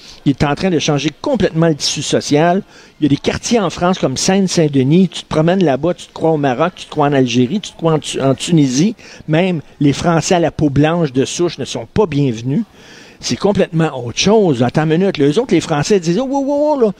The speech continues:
vous avez ouvert les portes. L'immigration arrive en grand nombre. Vous nous avez pas consulté, vous nous avez pas demandé ce qu'on en pensait. » On sort dans la rue, puis on dit, « Écoutez, là, on est là, on existe, puis on a le droit d'avoir une voix au chapitre. »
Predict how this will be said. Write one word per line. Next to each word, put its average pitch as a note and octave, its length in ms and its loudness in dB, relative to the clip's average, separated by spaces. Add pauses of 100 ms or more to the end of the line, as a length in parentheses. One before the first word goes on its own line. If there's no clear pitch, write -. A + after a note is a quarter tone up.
(160)
vous - 100 -2
avez E3 120 2
ouvert A3 280 2
les F#3 200 4
portes. - 520 -6 (440)
L'immigration G3 640 2
arrive F#3 340 2
en C3+ 140 2
grand F#3 360 2
nombre. G3 380 0 (340)
Vous C#3 120 -4
nous C#3+ 160 -2
avez F3 160 2
pas C4+ 220 -2
consulté, D#3+ 640 -2
vous G3 120 0
nous D3+ 60 0
avez D#3 160 0
pas B3+ 120 -2
demandé G3 360 2
ce - 80 -2
qu'on D#3+ 160 0
en C3+ 120 2
pensait. » D3+ 500 0 (300)
On D3 160 -2
sort A3+ 280 -2
dans F#3+ 140 0
la C3 120 0
rue, F3 160 -4
puis D#3 100 -2
on C3 80 0
dit, « C3 120 -2
Écoutez, B3+ 300 0
là, F3+ 120 0
on C#3+ 160 -2
est F3 100 6
là, F3+ 140 2
on G#3+ 100 0
existe, D3 380 0
puis E3 120 -2
on C#3+ 80 0
a C#3+ 60 4
le D3+ 140 4
droit E3 400 0
d'avoir C#3+ 320 -2
une C3 100 -2
voix C#3+ 160 0
au F#3 80 2
chapitre. » - 560 -2